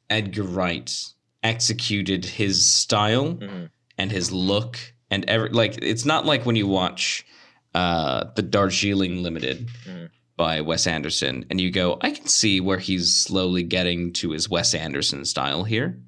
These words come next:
Speaker 2: Yeah.
Speaker 1: Like, no, you watch this movie and you're like, "He's already there."
Speaker 2: Yeah.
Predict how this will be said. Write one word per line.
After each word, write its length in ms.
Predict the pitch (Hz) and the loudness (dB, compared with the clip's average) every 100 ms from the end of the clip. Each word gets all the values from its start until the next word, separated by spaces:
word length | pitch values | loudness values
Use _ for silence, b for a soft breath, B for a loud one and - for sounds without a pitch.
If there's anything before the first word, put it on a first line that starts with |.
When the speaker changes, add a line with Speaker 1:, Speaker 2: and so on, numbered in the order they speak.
| _ | _
Speaker 2:
Yeah. 260 | 110 98 - _ _ _ _ - - - | -4 -4 -4 _ _ _ _ -20 -10 0
Speaker 1:
Like, 260 | 101 95 | 0 2
no, 140 | 107 92 | 0 2
you 180 | 92 107 | 0 2
watch 280 | 123 127 113 | 2 2 0
this 160 | 110 | 2
movie 260 | 107 92 92 | 2 2 2
and 80 | 90 | 2
you're 100 | 82 | 0
like, 400 | 82 76 - - - | 0 -2 -4 -20 -4
"He's 220 | 110 98 | -2 0
already 200 | 85 73 | 0 -2
there." 220 | 60 - - | -6 -8 -12
Speaker 2:
Yeah. 220 | 101 92 | -10 -10